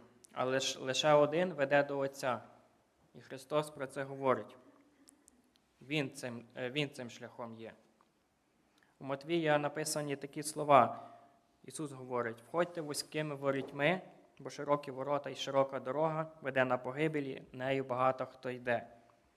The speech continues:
А вузькі ворота й тісні, і тісна дорога ведуть до життя, і мало хто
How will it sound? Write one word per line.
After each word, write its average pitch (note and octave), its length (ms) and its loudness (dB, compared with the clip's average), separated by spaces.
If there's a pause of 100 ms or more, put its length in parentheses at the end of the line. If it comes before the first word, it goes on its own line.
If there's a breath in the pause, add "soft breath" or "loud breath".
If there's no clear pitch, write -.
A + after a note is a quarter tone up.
(140)
А C#3 80 -8
вузькі B2+ 340 -10
ворота C3+ 360 2
й B2+ 60 -6
тісні, D3+ 420 -12 (380 soft breath)
і C#3 100 -12
тісна C#3 420 0
дорога D3+ 360 -2
ведуть C#3 340 -6
до C3 100 -2
життя, D3 640 0
і C3+ 60 -12
мало D3 400 2
хто C#3+ 480 -2